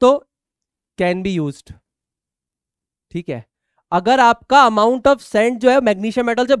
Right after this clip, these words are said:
बहुत ज्यादा है, तब तो आप मिट्टी को यूज़ करो, लेकिन अगर बराबर है, अगर आपका amount of sand is equal to magnesium metal,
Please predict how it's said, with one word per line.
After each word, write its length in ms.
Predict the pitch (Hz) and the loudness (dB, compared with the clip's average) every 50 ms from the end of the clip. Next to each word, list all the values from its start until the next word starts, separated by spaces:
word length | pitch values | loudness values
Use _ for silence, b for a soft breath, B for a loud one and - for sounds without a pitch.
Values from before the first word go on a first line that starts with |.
| 151 - | -2 0
बहुत 320 | 180 185 180 233 294 233 | 0 2 4 4 4 4
ज्यादा 240 | 240 277 277 302 294 | 4 2 6 6 6
है, 180 | 285 277 180 - _ _ _ _ _ - - | 4 4 0 -4 _ _ _ _ _ -2 -2
तब 160 | 262 254 _ - | -2 0 _ 6
तो 60 | 330 | 6
आप 140 | 330 330 269 | 6 6 6
मिट्टी 300 | 277 277 - - - 320 | 2 -2 0 0 0 2
को 100 | 294 311 | 4 4
यूज़ 220 | 294 285 302 - - | 4 4 2 2 6
करो, 320 | 285 285 294 233 147 - _ _ _ _ - | 6 8 8 6 4 0 _ _ _ _ -6
लेकिन 480 | 151 160 190 226 269 285 - 339 311 220 - | -2 2 4 4 4 4 4 2 2 2 0
अगर 200 | 196 202 226 254 220 | -2 0 0 2 2
बराबर 400 | 202 196 208 226 240 294 311 285 | 4 4 6 6 8 8 6 6
है, 200 | 226 165 139 _ _ _ _ _ _ _ _ _ _ _ _ _ _ - | 6 2 0 _ _ _ _ _ _ _ _ _ _ _ _ _ _ -4
अगर 320 | 165 175 170 170 254 285 269 | -4 -2 0 2 2 4 6
आपका 460 | 240 233 233 233 - - 226 202 190 214 285 - _ _ _ _ _ _ _ _ _ - | 6 4 4 2 0 -2 2 2 2 2 0 -4 _ _ _ _ _ _ _ _ _ -4
amount 600 | 175 170 175 180 185 202 226 262 294 285 247 - | -4 -4 -2 0 0 2 2 2 0 -2 0 2
of 200 | 247 254 254 220 - | 2 2 0 0 -6
sand 520 | - - 220 214 214 185 175 196 214 202 _ _ _ _ _ _ _ _ _ _ _ _ _ _ _ _ _ _ _ _ _ _ - - | -8 -2 0 0 0 0 -2 -6 -10 -14 _ _ _ _ _ _ _ _ _ _ _ _ _ _ _ _ _ _ _ _ _ _ -6 -4
is 260 | 202 214 165 180 - _ - 208 | -4 -4 -4 -8 -10 _ -10 -6
equal 560 | 208 233 226 _ - 254 269 285 294 302 294 - | -6 -6 -6 _ -6 0 2 2 2 2 0 -4
to 180 | - 208 175 165 196 233 _ _ _ _ _ - | -4 -4 -4 -4 -6 -10 _ _ _ _ _ -18
magnesium 960 | - 139 139 147 160 165 165 160 170 180 180 196 208 202 - - - 254 247 208 | -14 -10 -6 -4 -4 -4 -4 -6 -6 -6 -6 -4 -6 -8 -8 -6 -6 -6 -4 -4
metal, 300 | 180 180 175 196 175 151 | -4 -4 -2 -4 -4 -4